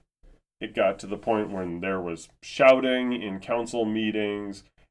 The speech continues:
people walking out, the president up and quit his job at some point. It was really bad. And there wasn't really a reason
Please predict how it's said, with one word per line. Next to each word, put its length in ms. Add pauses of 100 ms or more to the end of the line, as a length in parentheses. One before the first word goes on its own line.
people 300
walking 540
out, 500
the 100
president 640
up 220
and 160
quit 300
his 320
job 420
at 220
some 320
point. 360
It 140
was 320 (400)
really 460
bad. 520 (960)
And 540 (440)
there 160
wasn't 400
really 340
a 80
reason 800